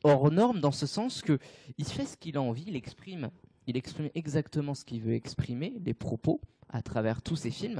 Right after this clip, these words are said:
à travers toute sa filmographie. Et c'est, et c'est quelqu'un qui veut toucher le public, qui veut l'émouvoir, il s'en moque d'utiliser Céline Dion ou F L soixante-cinq et que ça soit plus ou moins démodé.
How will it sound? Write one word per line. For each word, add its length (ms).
à 60
travers 240
toute 120
sa 160
filmographie. 680
Et 60
c'est, 300
et 100
c'est 180
quelqu'un 260
qui 120
veut 120
toucher 360
le 160
public, 440
qui 140
veut 140
l'émouvoir, 760
il 140
s'en 220
moque 220
d'utiliser 540
Céline 360
Dion 300
ou 220
F 120
L 80
soixante-cinq 600
et 40
que 80
ça 100
soit 180
plus 240
ou 40
moins 140
démodé. 440